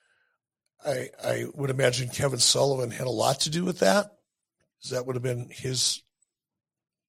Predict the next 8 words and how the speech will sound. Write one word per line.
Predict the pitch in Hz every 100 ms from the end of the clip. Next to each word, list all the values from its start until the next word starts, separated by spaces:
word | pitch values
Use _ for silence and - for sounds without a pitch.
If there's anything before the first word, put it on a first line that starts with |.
| _
his | - 123
kind | - 127
of | 117
thing, | - 143 190 - _ _ _ _ _ -
uh, | 127
with | 120
those | 139 135
guys. | - 90 101 -